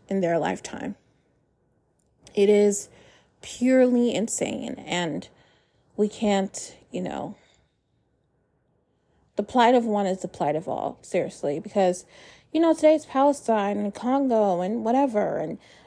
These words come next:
next it's other places. T-, t-, I don't wanna scare you guys, but that's how, that it, it, it's, oh, they find somebody,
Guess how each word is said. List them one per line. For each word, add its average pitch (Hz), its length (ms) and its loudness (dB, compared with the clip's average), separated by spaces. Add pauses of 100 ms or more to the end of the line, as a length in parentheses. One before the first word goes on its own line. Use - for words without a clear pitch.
(100)
next 208 500 0
it's 262 180 0
other 240 240 4
places. 240 800 -2
T-, - 80 -20 (340)
t-, - 200 -8 (1700)
I 196 140 2
don't 214 200 4
wanna 226 280 0
scare - 380 -2
you 254 140 0
guys, 254 460 2
but 156 360 -4 (1400)
that's 196 220 -2
how, 240 160 0
that 196 440 0
it, 233 180 2
it, 247 200 6
it's, - 220 -2
oh, 214 160 2
they 220 180 0
find 254 440 -2
somebody, 247 680 -4